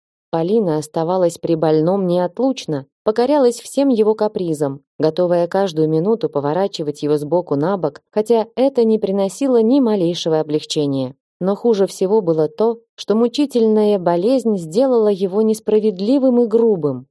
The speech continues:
Он раздражался и говорил с Полиной, как с неловкой прислугой. «Ты так же глупа, как Вероника.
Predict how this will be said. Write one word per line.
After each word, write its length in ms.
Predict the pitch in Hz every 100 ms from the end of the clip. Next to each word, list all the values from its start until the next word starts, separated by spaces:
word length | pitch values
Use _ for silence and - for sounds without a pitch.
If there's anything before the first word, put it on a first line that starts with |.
| _ -
Он 180 | 165 160
раздражался 800 | 165 156 165 165 190 202 170 151
и 80 |
говорил 400 | 147 156 160 196
с 80 | 190
Полиной, 520 | - 156 208 208 170 -
как 220 | 208 202
с 100 | -
неловкой 540 | 202 196 254 262 240
прислугой. 760 | 233 233 233 247 240 165 147 135 _ -
«Ты 140 | 185
так 360 | 175 - 196 170
же 140 | 185
глупа, 540 | 175 190 220 220 233 -
как 200 | 175 185
Вероника. 680 | 214 233 247 233 - 156